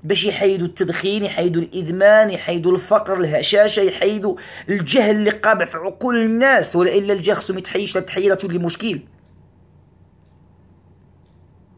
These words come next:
طيب، الأمية هذه هي الأمية اللي خصها تحارب.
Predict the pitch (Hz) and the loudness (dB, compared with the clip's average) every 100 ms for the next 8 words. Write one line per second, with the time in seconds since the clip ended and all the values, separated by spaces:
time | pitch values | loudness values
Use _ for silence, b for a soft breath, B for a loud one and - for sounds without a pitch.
0 | _ _ _ _ _ _ _ _ _ _ | _ _ _ _ _ _ _ _ _ _
1 | _ _ _ 277 302 220 143 170 320 359 | _ _ _ -10 -6 -4 -4 0 0 2
2 | 330 330 277 233 226 233 262 240 208 226 | 0 0 2 4 4 0 0 0 0 0
3 | 226 202 190 175 147 - 151 139 - | 2 0 0 -2 -6 -4 -2 0 -2